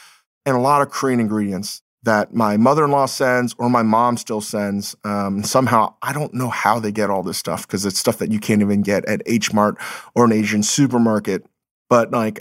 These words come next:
I have a steady supply of Asian noodles, Italian pasta, canned tomatoes. I've been trying to buy better canned tomatoes from Crisp Bianco 'cause they're sweeter and more delicious. There's always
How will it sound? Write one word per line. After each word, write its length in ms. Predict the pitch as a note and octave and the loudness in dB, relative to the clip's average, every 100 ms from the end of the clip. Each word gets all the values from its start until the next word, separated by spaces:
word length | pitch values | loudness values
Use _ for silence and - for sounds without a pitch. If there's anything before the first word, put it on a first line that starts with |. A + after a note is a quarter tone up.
| - | 0
I 140 | C3+ | 0
have 180 | C3 D3 | 2 2
a 80 | C3 | 2
steady 480 | - - D3+ D3+ C#3 | -2 0 0 2 0
supply 580 | - A2+ B2 A#2+ A#2 A2+ | -2 -2 2 2 2 0
of 300 | G#2+ G#2 A2 | -2 -4 -2
Asian 280 | D3 C3 C3 | -2 0 2
noodles, 380 | B2 A2+ A2 A2+ | 2 2 0 -4
Italian 400 | - A#2+ A#2 A2+ | 0 2 2 2
pasta, 680 | A2+ G#2 G#2 - G#2+ G2+ G2+ - - - _ _ - | 2 0 0 -2 0 0 -4 -16 -20 -20 _ _ 0
canned 240 | C#3 C3+ | 2 2
tomatoes. 600 | B2+ A#2+ A2 A2 G#2+ G#2+ | 2 2 4 4 2 0
I've 180 | - A2+ | 0 2
been 140 | A2+ | 0
trying 260 | G#2+ B2 A#2 | 0 2 2
to 60 | |
buy 340 | G#2+ A2 A2 G#2+ | 0 0 0 -2
better 320 | G#2 A2+ A#2 | 0 0 0
canned 220 | A2+ G#2+ | -2 -2
tomatoes 420 | G#2 G#2 G#2+ G#2 | 0 0 0 0
from 120 | G#2 G2+ | -2 -4
Crisp 240 | A2 - | -4 -2
Bianco 360 | A2 G2+ G2+ G2 | 2 2 0 -4
'cause 160 | G#2 | -6
they're 80 | F#2 | -6
sweeter 440 | - - A#2+ A2 | -4 0 2 4
and 100 | G#2+ | 2
more 120 | G#2 G2 | 2 0
delicious. 640 | G#2+ B2 A#2 A2+ G#2 - - - - _ | 0 0 2 0 0 -6 -12 -18 -20 _
There's 200 | G#2 A2+ | -2 2
always 440 | B2+ B2 A2+ A2 | 4 4 2 -2